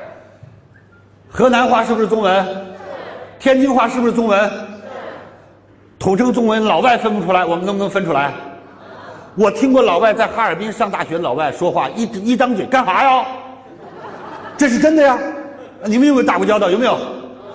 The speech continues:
从四川外语学院毕业的，做啥子嘛？是不是？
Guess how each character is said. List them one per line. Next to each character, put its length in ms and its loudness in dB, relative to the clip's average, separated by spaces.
从 180 0
四 240 0
川 180 2
外 120 4
语 80 -4
学 140 -4
院 160 2
毕 100 -6
业 100 2
的， 160 0
做 140 -2
啥 240 2
子 80 4
嘛？ 100 4
是 120 0
不 80 6
是？ 100 4